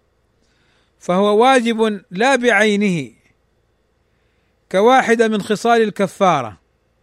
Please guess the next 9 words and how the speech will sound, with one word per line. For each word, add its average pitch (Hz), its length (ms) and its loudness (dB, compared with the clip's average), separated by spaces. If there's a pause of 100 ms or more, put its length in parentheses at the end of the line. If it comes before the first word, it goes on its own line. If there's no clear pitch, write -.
(1900)
ففدية 190 720 -4 (960)
من 170 140 -6
صيام 190 760 -2 (300)
أو 185 120 -2
صدقة 226 720 -4
أو 202 160 -4
نسك، 156 440 -8 (960)
يخير 262 480 -2
ب-، 220 240 -12